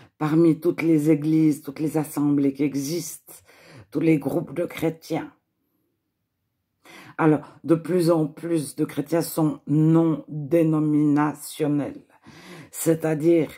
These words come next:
ils refusent les dénominations, ils sont sans dénomination, ils sont chrétiens, point.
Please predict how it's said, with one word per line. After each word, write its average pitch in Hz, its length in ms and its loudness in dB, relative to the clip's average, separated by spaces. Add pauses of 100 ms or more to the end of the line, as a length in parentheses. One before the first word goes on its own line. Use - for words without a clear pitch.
(320)
ils 156 180 2
refusent 147 800 0
les 165 160 -2
dénominations, 160 1120 -2
ils 143 180 2
sont 156 260 -2
sans 165 340 -2
dénomination, 156 1000 0 (360)
ils 131 160 -6
sont 175 320 -4 (160)
chrétiens, - 600 -4 (220)
point. - 300 -8